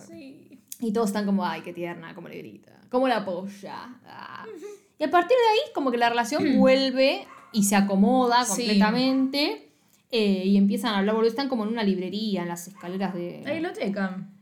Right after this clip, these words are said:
Speaker 2: La biblioteca.
Speaker 1: <laughs>
Speaker 2: Es una librería más que una biblioteca.
Speaker 1: Para mí es una biblioteca.
Speaker 2: Como que tiene, como tiene la, los libros así puestos en, en, eh, exhibición,
Speaker 1: Bueno,
Speaker 2: me daba
Speaker 1: sí.
Speaker 2: librería, pero bueno, puede ser.
Speaker 1: Biblioteca cheta.
Speaker 2: Está en una biblioteca cheta de Corea.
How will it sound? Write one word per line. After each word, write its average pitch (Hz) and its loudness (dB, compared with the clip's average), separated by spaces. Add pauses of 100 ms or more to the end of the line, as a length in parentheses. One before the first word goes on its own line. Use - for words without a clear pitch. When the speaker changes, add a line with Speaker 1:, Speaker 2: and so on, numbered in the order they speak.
Speaker 2:
La - 4
biblioteca. 247 0
Speaker 1:
<laughs> 247 2
Speaker 2:
Es 294 -2
una 247 0
librería 214 -2
más 185 -6
que - -18
una 170 -18
biblioteca. - -20
Speaker 1:
Para 226 -6
mí 330 -2
es 349 -12
una 240 -4
biblioteca. 180 -8
Speaker 2:
Como 339 0
que 339 0
tiene, 349 -4
como 294 -6
tiene 349 -6
la, 240 0
los 214 -6
libros 233 -10
así 202 -6
puestos 208 -10
en, 185 -10
en, 180 -14
eh, 180 -14 (180)
exhibición, 202 -2
Speaker 1:
Bueno, 311 -2
Speaker 2:
me 254 0
daba 214 2
Speaker 1:
sí. 208 0
Speaker 2:
librería, 202 2
pero 196 -4
bueno, 180 -6
puede 202 -6
ser. 208 -12 (120)
Speaker 1:
Biblioteca 226 -8
cheta. 190 -10
Speaker 2:
Está 302 -2
en 370 2
una 339 0
biblioteca 262 -2
cheta 330 0
de 196 -2
Corea. 226 -2